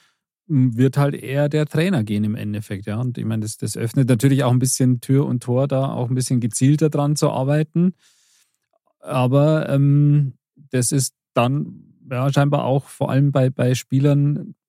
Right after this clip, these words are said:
möglich, wo ich sag, oder in, in den Vereinen möglich, wo dann Spieler spielen, die halt einfach auch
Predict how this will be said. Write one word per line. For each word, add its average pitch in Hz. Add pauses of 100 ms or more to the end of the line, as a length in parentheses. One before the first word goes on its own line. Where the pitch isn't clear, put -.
(100)
möglich, 147
wo 139
ich 143
sag, 151
oder 117
in, 117
in 127
den 135
Vereinen 131
möglich, 147
wo 139
dann 127
Spieler 135
spielen, 139
die 131
halt 135
einfach 123
auch 123